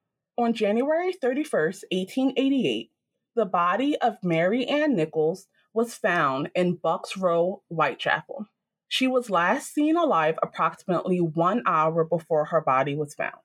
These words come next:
When examined, her body showed signs of horrific injuries. Her throat had been severed by two deep cuts, her vagina was stabbed, her bowels were protruding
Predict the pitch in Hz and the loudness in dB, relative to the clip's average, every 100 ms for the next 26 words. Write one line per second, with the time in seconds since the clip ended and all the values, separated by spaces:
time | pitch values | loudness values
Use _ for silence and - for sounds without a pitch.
0 | _ _ 185 214 269 269 214 190 147 87 | _ _ -2 0 2 0 2 2 0 -4
1 | 208 - - - - 233 202 175 196 262 | -8 -12 -20 -20 -6 -4 0 2 2 2
2 | 254 240 202 190 190 175 170 180 - 156 | 0 0 0 -2 0 2 2 -2 0 0
3 | 156 - 180 160 165 - 170 - 156 147 | 0 -4 -2 0 0 -2 -4 -2 0 0
4 | 131 - - - _ _ _ _ - 226 | -2 -8 -12 -16 _ _ _ _ -2 -2
5 | 226 196 202 262 285 269 240 233 226 226 | -2 0 2 2 0 0 0 2 0 2
6 | 190 185 233 233 - 175 175 - 208 208 | 0 2 0 -2 2 2 0 -2 -2 0
7 | 202 247 269 - 160 135 - - _ _ | 0 -2 -4 -2 0 0 -6 -20 _ _
8 | - 220 208 180 170 165 214 247 262 - | -2 0 0 0 0 2 0 0 -2 -2
9 | 156 135 131 135 _ _ - - 220 196 | 0 2 0 -2 _ _ -20 -6 -4 0
10 | 160 165 196 240 226 208 202 - 175 - | 0 2 0 0 0 -2 -2 -4 -8 -4
11 | 269 277 208 156 | 0 0 2 0